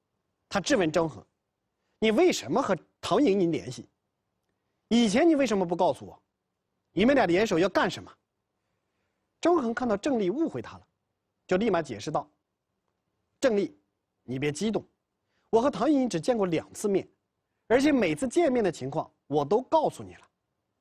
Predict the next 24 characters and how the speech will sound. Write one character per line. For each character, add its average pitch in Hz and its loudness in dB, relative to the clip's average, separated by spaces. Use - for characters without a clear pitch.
第 302 4
一 320 4
次 262 -2
她 220 -2
见 226 0
我 - -14
是 - -4
关 202 0
心 196 -2
你 156 0
过 185 -2
得 175 0
好 - -14
不 147 -2
好， - -8
这 359 2
次 180 -10
她 170 -6
见 160 -2
我 - -20
是 - 0
告 285 2
诉 156 -6
我 117 -12